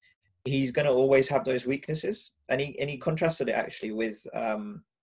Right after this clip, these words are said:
with Craig Brathwaite, because Brathwaite's been quite good this series. You know, he, he's been probably the one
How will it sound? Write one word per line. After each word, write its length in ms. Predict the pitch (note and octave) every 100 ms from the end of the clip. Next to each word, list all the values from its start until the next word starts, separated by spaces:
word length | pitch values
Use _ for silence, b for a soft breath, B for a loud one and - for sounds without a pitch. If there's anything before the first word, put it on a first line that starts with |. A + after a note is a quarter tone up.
| -
with 200 | B2+ A#2+
Craig 240 | A#2+ G#2+
Brathwaite, 360 | C#3+ D#3+ - - _ _ _ -
because 200 | C3+ B2+
Brathwaite's 460 | D#3+ G3+ D3+ B2 -
been 400 | A#2+ B2+ A#2+ G#2
quite 260 | - C3+ -
good 160 | C#3
this 180 | A2+ -
series. 340 | G#2+ G#2 G2+
You 60 | A2+
know, 100 | G#2
he, 220 | A#2+ C3+ C3
he's 260 | C3+ D3
been 220 | C3+ C3+
probably 260 | B2 B2 A#2+
the 80 | A#2
one 360 | B2+ B2 A#2+